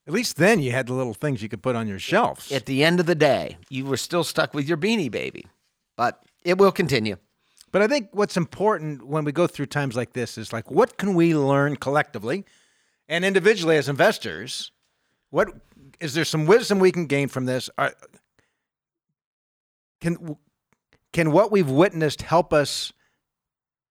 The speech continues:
Speaker 1: as we move for the future to avoid whatever the next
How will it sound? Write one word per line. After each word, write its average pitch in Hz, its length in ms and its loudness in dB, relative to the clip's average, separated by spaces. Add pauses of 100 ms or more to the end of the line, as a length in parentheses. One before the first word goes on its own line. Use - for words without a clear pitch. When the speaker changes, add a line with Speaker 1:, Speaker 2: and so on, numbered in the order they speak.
(280)
Speaker 1:
as 123 200 -12
we 139 80 0
move 151 240 4
for 147 100 -2
the 123 100 -2
future 131 680 -4 (480)
to 139 100 -6
avoid 131 360 2
whatever 135 280 2
the 123 140 -4
next - 520 -4